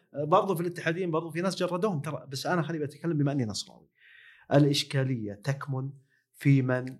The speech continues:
يحتوي هؤلاء. أوكي، أنت مجلسك مجلس طيب وعز، أنعم وأكرم. لكن أنت في الأخير رجل، ورجل عاقل وبالغ وفاهم.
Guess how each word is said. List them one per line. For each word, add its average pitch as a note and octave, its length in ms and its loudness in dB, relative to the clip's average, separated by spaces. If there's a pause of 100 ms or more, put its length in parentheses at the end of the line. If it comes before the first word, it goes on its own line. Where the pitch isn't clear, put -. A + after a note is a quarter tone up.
(200)
يحتوي A#2+ 540 0
هؤلاء. G#2 460 -10 (420)
أوكي، C3 300 -2
أنت A#2+ 200 -8
مجلسك B2 440 -6
مجلس A#2 340 -6
طيب C3 280 -2
وعز، C3 480 -4 (300)
أنعم A2+ 300 0
وأكرم. - 420 -14 (400)
لكن A#2 300 0
أنت E3 180 -6
في - 100 -12
الأخير C#3+ 400 -10
رجل، C#3+ 320 -8
ورجل D#3+ 380 -6
عاقل D#3 340 -6
وبالغ C#3+ 400 -6
وفاهم. B2 400 -6